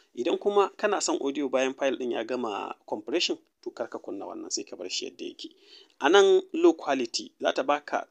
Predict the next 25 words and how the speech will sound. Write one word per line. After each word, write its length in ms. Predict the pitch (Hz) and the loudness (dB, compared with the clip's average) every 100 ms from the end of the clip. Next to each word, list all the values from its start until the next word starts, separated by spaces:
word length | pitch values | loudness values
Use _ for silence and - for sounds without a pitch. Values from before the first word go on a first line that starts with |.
| _ _ | _ _
qualities, 540 | 165 147 131 165 - - | 0 0 -2 -4 -4 -4
akwai 260 | 110 - | -6 -6
high 180 | 147 160 | -4 -4
quality, 480 | - 151 147 139 170 | -4 -4 -4 -6 -10
akwai 260 | - - 160 | -8 -4 -2
low 80 | 156 | -2
quality, 400 | - 147 143 - | -4 -6 -6 -8
akwai 240 | - 135 - | -8 -8 -10
custom, 420 | - - - - | -8 -6 -6 -6
za 120 | 131 | -6
ka 100 | 135 | -6
iya 100 | - | -6
customizing 680 | 131 113 - 117 123 143 123 - _ _ _ _ _ | -8 -8 -8 -6 -6 -4 -6 -10 _ _ _ _ _
wane 180 | 139 131 | -2 0
irin 220 | - 151 | 2 0
quality 460 | 139 131 123 113 - | 0 -2 -2 -4 -6
kake 260 | - - - | -8 -12 -12
so. 140 | - | -12
To 120 | - - | -12 -10
amma 260 | 113 143 | -2 -2
customizing 680 | 151 - - 117 135 156 139 | -2 -8 -8 -6 -4 -4 -4
na 220 | 135 147 | -2 -2
wane 140 | 147 131 | -2 -2
irin 220 | - 143 | -2 -4
quality 440 | - 160 151 175 | -2 -4 -4 -10